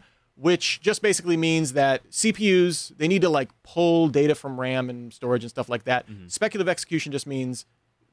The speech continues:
Speaker 1: they're trying to, "Okay, based on past usage, I need to pull these bits in and out," and trying to do that ahead of time before they're actually requested to save you cycles in processing.
Speaker 2: Yeah.
Speaker 1: It's a super basic e-, explanation.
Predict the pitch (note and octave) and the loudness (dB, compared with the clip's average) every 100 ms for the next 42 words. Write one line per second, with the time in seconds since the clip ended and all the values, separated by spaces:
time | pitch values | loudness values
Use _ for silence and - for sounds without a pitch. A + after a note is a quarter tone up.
0 | _ B2+ D3+ E3+ - F3 D3+ C#3+ D3 C#3 | _ -4 0 2 0 -4 -4 0 0 0
1 | - D#3+ C3+ C3 D#3+ - D#3 C#3+ C3+ D3+ | -2 -2 -2 0 0 0 -2 -2 -4 -4
2 | - C#3+ C3 C3+ - C#3 C3+ - C#3+ C3 | -4 -4 -4 -6 -6 -4 -4 -2 0 0
3 | B2+ A2 B2 - - - _ _ - C3+ | -2 0 -2 -2 -4 -6 _ _ -8 -6
4 | B2 A#2+ B2+ _ B2+ B2 A2 A#2 A2+ _ | -6 -8 -12 _ -14 -8 -4 -4 -4 _
5 | _ _ _ B2+ C3+ F3+ D#3+ D3+ D#3 - | _ _ _ -14 -4 -2 0 2 0 -2
6 | C#3 - A3 - E3 C3 E3+ D3+ C3+ - | -4 -2 -2 0 -4 -2 0 0 -2 -4
7 | C3 B2 F3 - D#3 C3 C3 A#2 A#2 - | -8 -2 -2 -2 -6 -4 -4 -4 -4 -4
8 | A#2+ A#2+ A2+ - - _ - B2+ B2 A2+ | -4 -6 -12 -14 -20 _ -20 -10 -6 -6
9 | A#2 - - _ G#2+ - - C4 A#3 B3 | -6 -14 -18 _ -6 -2 0 2 2 0
10 | A#3 A3+ A#3 _ F#3+ F#3 G3 F3 E3+ E3 | 0 -4 -4 _ -8 -6 0 0 0 -8